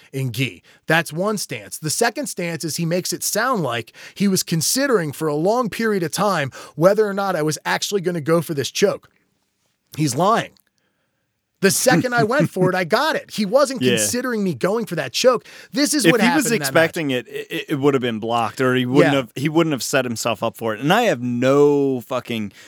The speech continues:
Speaker 2: bearings on any of this whatsoever. But if you're trying to set somebody up for, to do something, regardless of what it is, i-, if it's jujitsu or anything else, <clears throat> you're expecting the outcome that
Speaker 1: Uh,
Speaker 2: you want
Speaker 1: yeah.
Speaker 2: to come out, that,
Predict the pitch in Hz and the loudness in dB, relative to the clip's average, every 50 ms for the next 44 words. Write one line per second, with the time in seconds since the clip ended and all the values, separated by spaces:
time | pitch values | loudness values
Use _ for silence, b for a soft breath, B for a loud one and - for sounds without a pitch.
0 | B B B 123 117 110 101 151 143 143 139 135 127 120 120 120 101 135 123 123 | B B B -14 -10 -2 4 4 4 4 4 0 -2 -4 -6 -8 -8 -6 -4 -4
1 | 120 113 _ _ _ - 190 196 185 165 143 127 123 120 107 - 120 127 120 - | -6 -6 _ _ _ -2 0 0 2 2 2 2 0 -2 -4 -4 -2 -2 -2 -2
2 | - 113 113 113 117 107 107 104 101 98 131 120 110 _ b b b b b b | -4 -4 -2 -2 -2 -2 -2 -4 -2 -2 -2 -2 -2 _ b b b b b b
3 | - 147 - - 156 214 269 - - 226 226 226 190 - - - - - 147 165 | -2 -2 -2 0 -2 -4 -4 -2 -2 -2 -2 -2 -2 -4 -6 -6 -4 -4 -4 -4
4 | - - - 156 151 147 135 123 117 110 110 127 143 - _ _ _ _ _ _ | -4 -6 -6 -4 -2 -2 -2 -2 -2 0 0 -2 -2 -2 _ _ _ _ _ _
5 | - - - 123 110 101 _ - - 131 110 95 127 143 165 160 131 - - - | -14 -8 -6 -6 -6 -6 _ -6 -6 -6 -2 0 2 2 2 0 -4 -8 -4 -2
6 | 139 143 156 - - 156 135 123 110 107 117 135 143 147 135 127 110 - 110 92 | -2 -2 -2 -2 -6 -6 -4 -4 -4 -4 -2 -2 -2 -2 -2 -4 -6 -6 -8 -10
7 | 92 104 120 139 139 127 117 104 104 98 98 110 - _ - 135 131 - - 127 | -8 -2 2 2 2 0 0 -4 -6 -6 -6 -8 -12 _ -4 -4 -4 -2 -4 -6
8 | 113 - 123 117 107 - - - 123 107 120 123 113 127 156 147 - - 156 135 | -6 -6 -6 -8 -8 -8 -12 -12 -10 -6 -6 -6 -4 -4 -4 -2 0 0 2 2
9 | 120 113 _ _ - 196 190 175 156 - 135 123 113 104 98 - - B B B | 0 -2 _ _ -2 0 0 0 0 0 -2 -2 -2 -2 -4 -6 -10 B B B
10 | B B B B B 165 160 135 139 135 143 185 226 254 254 220 - - - 165 | B B B B B -10 -10 -6 -4 0 2 4 6 6 6 4 2 0 -6 -6
11 | - - - - - 156 151 151 - - 147 135 123 117 110 - 120 120 123 - | -6 -6 -8 -6 -2 0 0 0 -2 -4 -6 -4 -4 -4 -6 -8 -8 -8 -8 -4
12 | 123 127 120 113 - - - - 113 113 110 113 113 113 117 117 110 120 127 135 | -2 -4 -4 -4 -6 -10 -6 -4 -2 -2 -2 -4 -4 0 0 0 0 0 -4 -4
13 | 156 170 156 143 143 156 156 151 127 90 - - 151 - - 156 143 127 127 120 | -2 -2 0 2 4 4 4 4 2 -4 -8 -10 -8 -6 -2 0 0 0 0 -2
14 | 123 131 123 - - 135 127 147 143 | -4 -6 -6 -8 -4 0 2 2 2